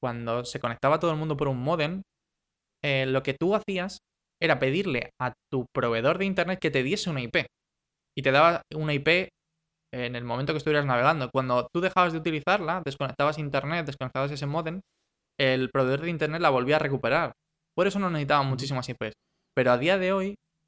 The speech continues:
Speaker 1: cada dispositivo activo tiene su propia I P. Y ahí es donde nacen los problemas. ¿Por qué? Porque tu móvil tiene una I P única que básicamente cuando está conectado a la red de móvil, le, le otorgan una y, y ahí está. Por eso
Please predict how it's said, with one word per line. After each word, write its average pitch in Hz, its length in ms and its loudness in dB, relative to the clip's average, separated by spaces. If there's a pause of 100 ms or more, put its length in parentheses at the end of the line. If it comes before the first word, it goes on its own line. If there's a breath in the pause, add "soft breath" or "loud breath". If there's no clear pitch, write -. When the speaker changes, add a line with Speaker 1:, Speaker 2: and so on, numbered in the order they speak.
Speaker 1:
cada 127 180 4
dispositivo 135 760 -2
activo 175 420 -2
tiene 143 220 -4
su 139 200 -2
propia 120 400 -2
I 95 140 -12
P. 139 160 -2 (600)
Y 131 100 2
ahí 127 140 4
es 139 100 0
donde 143 220 -4
nacen 123 340 -4
los 117 160 -6
problemas. 113 440 -4
¿Por 139 120 -4
qué? 175 180 2
Porque 135 220 -4
tu 135 120 -6
móvil 165 460 0
tiene 135 180 -2
una 131 240 -2
I 120 160 -6
P 135 240 0 (440)
única 170 500 -2 (580)
que 120 300 2 (100)
básicamente 143 400 0
cuando 120 180 -2
está 131 140 -4
conectado 143 440 0
a 139 40 4
la 135 120 4
red 143 180 -2
de 139 120 -2
móvil, 165 380 -2 (300)
le, 117 300 0
le 123 120 -2
otorgan 151 380 0
una 196 260 -2 (720)
y, 113 120 -10 (380)
y 110 40 -4
ahí 113 100 -2
está. 113 340 -4
Por 135 160 2
eso 165 300 -4